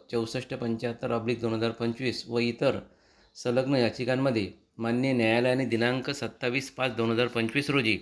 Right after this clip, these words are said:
दिलेल्या न्याय निर्णयानुसार याचिकाकर्त्या शिक्षकांना सन दोन हजार पंचवीसच्या जिल्हांतर्गत बदल्यांमध्ये संवर्ग तीनमधून बदली अर्ज करण्यासाठी संधी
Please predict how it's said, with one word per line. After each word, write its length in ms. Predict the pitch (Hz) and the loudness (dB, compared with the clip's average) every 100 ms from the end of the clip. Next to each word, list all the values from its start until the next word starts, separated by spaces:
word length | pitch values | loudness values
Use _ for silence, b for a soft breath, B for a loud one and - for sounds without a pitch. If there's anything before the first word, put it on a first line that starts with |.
| B B B B B B | B B B B B B
दिलेल्या 440 | 127 127 139 139 135 | 0 4 6 8 6
न्याय 300 | 113 120 135 | 6 6 6
निर्णयानुसार 680 | 123 120 123 123 117 123 | 6 4 2 2 0 2
याचिकाकर्त्या 800 | 113 107 123 127 120 120 - 113 - | 2 2 0 0 0 -2 0 0 0
शिक्षकांना 720 | - 113 131 131 127 131 104 85 | -8 -4 -2 0 2 2 -2 -4
सन 300 | - 139 123 95 - b b b _ | -2 2 2 0 -8 b b b _
दोन 220 | 110 120 | 0 2
हजार 280 | 127 113 131 | 4 4 2
पंचवीसच्या 1500 | 131 117 113 135 127 - - - _ _ _ _ _ - 135 | 2 -2 -2 0 0 -2 -6 -14 _ _ _ _ _ -4 -2
जिल्हांतर्गत 800 | 135 113 110 131 135 135 131 127 | 0 0 2 2 2 -2 -2 -2
बदल्यांमध्ये 600 | 113 107 120 135 123 101 - | -2 0 0 0 0 -2 -6
संवर्ग 420 | - 120 123 131 131 - | -6 -2 0 0 -4 -4
तीनमधून 480 | 139 139 123 127 120 | -2 0 0 0 -2
बदली 340 | 104 101 123 - | -4 -2 -4 -2
अर्ज 260 | 120 120 127 104 - | -2 2 2 0 -2
करण्यासाठी 640 | 110 120 123 120 110 95 B B B B | -2 -2 -2 -4 -4 -6 B B B B
संधी 380 | - 131 127 | -6 -2 2